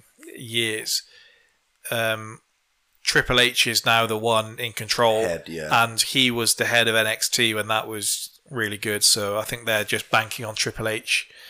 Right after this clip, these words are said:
Speaker 1: bringing it back full D X or whatever,
Speaker 2: <laughs>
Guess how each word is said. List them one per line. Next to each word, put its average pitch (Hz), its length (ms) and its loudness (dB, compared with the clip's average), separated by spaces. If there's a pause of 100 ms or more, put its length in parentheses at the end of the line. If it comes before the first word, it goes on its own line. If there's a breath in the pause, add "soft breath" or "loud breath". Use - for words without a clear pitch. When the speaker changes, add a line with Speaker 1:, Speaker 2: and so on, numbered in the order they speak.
(720 loud breath)
Speaker 1:
bringing 110 260 0
it 107 140 -4
back 113 280 2
full 107 360 -4
D 113 160 0
X 110 300 0
or 110 120 -2
whatever, 110 480 0 (220 loud breath)
Speaker 2:
<laughs> - 240 -20